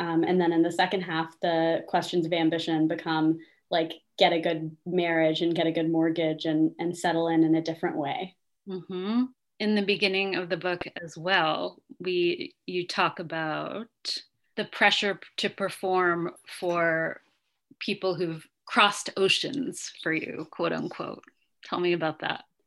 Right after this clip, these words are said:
Speaker 1: Yeah, I mean, I think growing up, I had a sense of, like, the first generation's collective narrative. Um, uh, you know, Neil's parents are constantly telling him they crossed oceans and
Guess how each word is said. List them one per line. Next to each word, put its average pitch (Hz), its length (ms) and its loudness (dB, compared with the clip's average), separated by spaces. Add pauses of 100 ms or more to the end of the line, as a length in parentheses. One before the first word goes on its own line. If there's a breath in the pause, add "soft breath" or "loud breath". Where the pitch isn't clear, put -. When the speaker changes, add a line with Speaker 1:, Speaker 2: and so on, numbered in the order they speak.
(160)
Speaker 1:
Yeah, 220 440 4
I 220 100 2
mean, 233 340 2 (120)
I 254 120 2
think 330 360 6 (920)
growing 247 340 8
up, 226 240 2
I 220 80 2
had 247 240 2
a 381 80 4
sense 196 580 0
of, 185 280 6
like, 175 200 -2
the 156 220 -6
first 170 260 -2
generation's 180 840 2
collective 208 540 2
narrative. 226 680 4
Um, 175 400 -2 (480)
uh, 170 440 4
you 196 80 2
know, 175 120 2
Neil's 175 380 4
parents 170 380 0
are 160 80 2
constantly 165 580 0
telling 160 320 2
him 156 180 2
they 151 120 0
crossed 151 440 -4
oceans 151 540 0
and 160 240 0